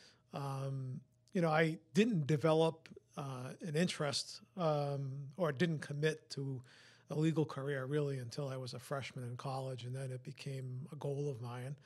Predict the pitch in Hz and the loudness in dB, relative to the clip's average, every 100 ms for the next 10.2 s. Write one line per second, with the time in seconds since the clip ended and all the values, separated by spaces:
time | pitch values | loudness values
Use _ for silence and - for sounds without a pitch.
0 | - - - - _ - 226 240 226 269 | -20 -20 -20 -20 _ 2 8 8 8 8
1 | 226 202 202 - 175 165 156 151 165 165 | 8 8 4 0 4 4 4 6 6 6
2 | 160 165 156 151 147 147 151 151 139 123 | 4 2 4 2 2 0 0 -2 -8 -2
3 | 151 139 - 131 - 143 135 - 165 - | -2 -2 -4 -4 -2 -2 -2 0 0 0
4 | 139 143 147 135 - 147 139 139 127 139 | -4 -4 -4 -6 -4 -4 -2 -4 -4 -4
5 | 127 135 - 151 139 117 120 - 190 - | -4 -6 -4 -4 -4 -6 -4 2 2 2
6 | - - - - - - _ - 151 139 | -2 -4 -14 -20 -20 -20 _ -4 -2 0
7 | 147 165 147 147 151 143 139 127 123 120 | 2 2 2 0 0 -2 -4 -4 -8 -10
8 | - - 156 143 165 - - 143 131 131 | -14 -6 -4 -4 -6 -12 -12 -10 -8 -8
9 | 127 131 143 - 143 139 131 120 170 - | -8 -8 -10 -8 -8 -6 -8 -10 -12 -10
10 | 135 139 | -8 -6